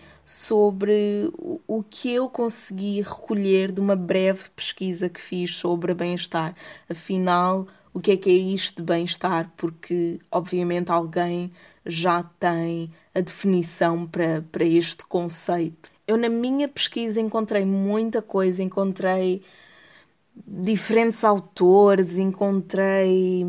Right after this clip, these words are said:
diferentes dimensões, mas eu vou-me ficar, mas eu optei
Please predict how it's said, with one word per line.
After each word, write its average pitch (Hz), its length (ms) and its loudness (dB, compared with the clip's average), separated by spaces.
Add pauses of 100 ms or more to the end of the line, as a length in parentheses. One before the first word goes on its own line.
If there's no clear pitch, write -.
(120)
diferentes 220 540 2
dimensões, 202 1120 0
mas 208 200 0
eu 247 120 -2
vou-me 254 340 -4
ficar, 190 720 -2 (180)
mas 208 240 2
eu 233 140 -2
optei 226 800 0